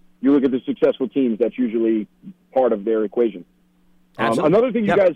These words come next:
Speaker 1: talked about, um, I just wanted to mention this. This is just more of a comment than anything, but, you know, a lot of people were down on Leonard Williams after last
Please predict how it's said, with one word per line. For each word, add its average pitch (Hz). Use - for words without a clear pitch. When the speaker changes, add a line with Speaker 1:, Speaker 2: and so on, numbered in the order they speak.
Speaker 1:
talked 214
about, 143
um, 143
I 160
just 233
wanted 220
to 160
mention 156
this. 117
This 156
is 151
just 139
more 160
of 139
a 131
comment 151
than 131
anything, 139
but, 117
you 190
know, 175
a 180
lot 202
of 196
people 208
were 175
down 165
on 160
Leonard 160
Williams 151
after 135
last 135